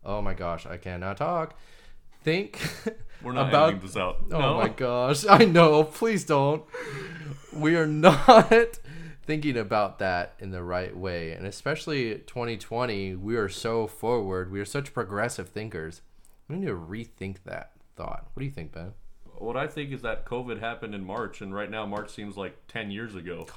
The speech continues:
Speaker 1: God, dude.
Speaker 2: That's what I'm thinking about. And, you know,
Speaker 1: For
Speaker 2: I think,
Speaker 1: real.
Speaker 2: I think you, you brought up a really good thing, the dream having Martin Luther King. And I think when I, when I heard that, is I heard that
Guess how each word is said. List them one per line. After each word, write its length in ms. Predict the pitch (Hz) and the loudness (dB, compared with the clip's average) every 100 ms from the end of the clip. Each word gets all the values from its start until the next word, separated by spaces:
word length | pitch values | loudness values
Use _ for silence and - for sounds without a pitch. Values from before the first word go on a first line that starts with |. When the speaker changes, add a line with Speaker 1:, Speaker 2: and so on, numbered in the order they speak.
| - | -12
Speaker 1:
God, 200 | 90 80 - | -10 -12 -16
dude. 140 | - 80 | -8 -4
Speaker 2:
That's 160 | 135 | -2
what 100 | 120 | -2
I'm 140 | 120 135 | -4 -6
thinking 240 | 104 92 | -8 -8
about. 300 | 90 90 92 | -10 -8 -8
And, 160 | 104 107 | -8 -6
you 80 | 117 | -4
know, 120 | 117 | -4
Speaker 1:
For 60 | |
Speaker 2:
I 80 | 110 | -4
think, 200 | 113 139 | -4 -6
Speaker 1:
real. 300 | 82 80 82 95 - - | -6 -8 -10 -14 -14 -8
Speaker 2:
I 80 | 147 | -4
think 140 | 180 | -4
you, 60 | 143 | -4
you 180 | 131 123 | -4 -4
brought 220 | 123 135 | -2 -4
up 120 | - | -6
a 20 | |
really 220 | 95 107 98 | -8 -6 -6
good 220 | 95 - | -10 -10
thing, 320 | 101 90 82 - | -10 -10 -12 -12
the 80 | 98 | -12
dream 360 | 85 110 135 113 | -8 -6 -6 -4
having 460 | 113 110 104 90 | -6 -6 -10 -8
Martin 260 | 98 110 101 | -6 -6 -6
Luther 240 | 101 98 | -10 -10
King. 340 | 90 101 87 82 | -12 -12 -10 -10
And 100 | 90 | -10
I 80 | 95 | -10
think 380 | - 151 147 - - - | -8 -8 -8 -12 -18 -14
when 200 | 101 98 | -8 -6
I, 180 | 123 120 | -6 -6
when 200 | 104 110 | -6 -4
I 100 | 123 | -6
heard 320 | - 110 101 | -6 -10 -8
that, 260 | 87 87 - - - - - - _ - - - - | -12 -12 -16 -20 -20 -20 -20 -20 _ -20 -20 -18 -12
is 140 | 104 | -4
I 140 | 120 | -4
heard 320 | 131 127 127 104 | -2 -4 -6 -6
that 340 | 101 92 - | -6 -6 -10